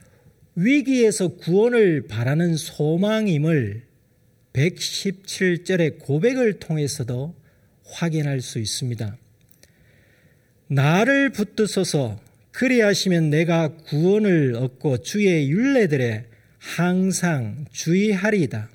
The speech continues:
이는 백십육 절처럼 하나님께서 붙들어 주실 때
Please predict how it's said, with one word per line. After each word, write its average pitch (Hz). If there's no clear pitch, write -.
이는 254
백십육 247
절처럼 127
하나님께서 247
붙들어 262
주실 190
때 139